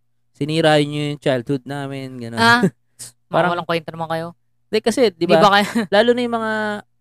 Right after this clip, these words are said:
Speaker 1: sobrang fans talaga ni Superman, di ba? Parang idol nila yun. Lumaki sila na tinitingala nila si Superman. Tapos, pagtanda nila, "Ay, putya,
Speaker 2: Bi pala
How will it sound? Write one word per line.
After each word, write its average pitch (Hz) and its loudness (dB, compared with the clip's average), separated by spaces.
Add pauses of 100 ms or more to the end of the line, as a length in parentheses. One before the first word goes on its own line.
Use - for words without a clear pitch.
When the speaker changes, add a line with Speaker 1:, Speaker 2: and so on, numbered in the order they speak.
(260)
Speaker 1:
sobrang 190 -2 (220)
fans 165 -6
talaga 147 -4
ni 143 -16 (300)
Superman, 135 -2
di 120 -14
ba? 107 -12 (400)
Parang 156 -8 (120)
idol 139 -8
nila 143 -10
yun. 175 -6 (340)
Lumaki 131 -12
sila 135 -10
na 135 -12
tinitingala 131 -12
nila 127 -14
si - -20
Superman. 160 -10 (500)
Tapos, 135 -6 (100)
pagtanda 147 -6
nila, 147 -8
"Ay, 202 -12
putya, 170 -8 (800)
Speaker 2:
Bi 160 -6
pala 160 -4